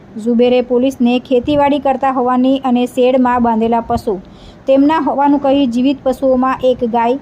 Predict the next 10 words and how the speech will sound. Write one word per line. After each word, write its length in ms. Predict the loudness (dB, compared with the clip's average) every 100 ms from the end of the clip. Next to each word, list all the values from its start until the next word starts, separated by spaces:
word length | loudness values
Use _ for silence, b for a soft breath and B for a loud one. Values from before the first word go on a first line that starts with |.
| B B -14
ઝુબેરે 480 | -2 2 4 4 2 0
ઇમરાન 380 | 0 2 2 0
કુરેશી 440 | 2 2 2 0
અને 100 | 2 2
મુસ્તાક 560 | 0 -2 -4 -4 -6 -6
શેખને 520 | 0 0 0 0 0
વેચી 360 | 0 -2 0 0
હોવાનું 340 | 0 0 0
જણાવ્યું 460 | 0 -2 -4 -6 -10
હતું. 240 | -12 -14